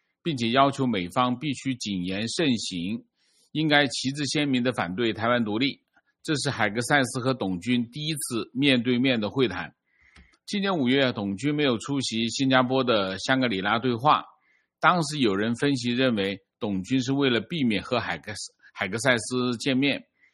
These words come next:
中国不愿意在公开场合，因为那一次海格塞斯非常强硬地表达了对台湾，台湾问题的立场。<clears throat> 那么，直到今年的九月，海格塞斯和董军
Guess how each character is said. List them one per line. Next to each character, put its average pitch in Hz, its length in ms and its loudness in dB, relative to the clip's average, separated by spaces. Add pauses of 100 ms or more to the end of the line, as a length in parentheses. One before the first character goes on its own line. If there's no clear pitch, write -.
(320)
中 160 140 -2
国 151 100 0
不 127 140 2
愿 165 180 4
意 131 80 4
在 117 260 4
公 131 160 0
开 135 160 2
场 95 260 -4
合， 95 320 -6
因 135 160 2
为 131 240 2 (140)
那 170 160 -2
一 165 160 2
次 127 340 0
海 92 220 -4
格 101 120 -10
塞 135 220 0
斯 117 360 -6 (760)
非 175 160 6
常 139 220 4
强 110 320 -2
硬 147 140 0
地 113 120 4
表 85 280 -2
达 82 180 -4
了 110 160 -2
对 101 280 0
台 98 220 -2
湾， 110 500 -2
台 104 260 -2
湾 127 220 4 (560)
问 135 200 4
题 107 140 -2
的 107 120 0
立 113 180 -2
场。 - 280 -12 (580)
<clears throat> - 600 -20
那 123 100 0
么， 113 440 4
直 147 200 -4
到 151 180 6
今 156 220 -2
年 135 240 4
的 135 160 4
九 95 300 0
月， 131 180 4
海 104 220 -4
格 107 100 -4
塞 135 220 4
斯 120 180 -4
和 120 160 0
董 92 280 -4
军 123 360 -2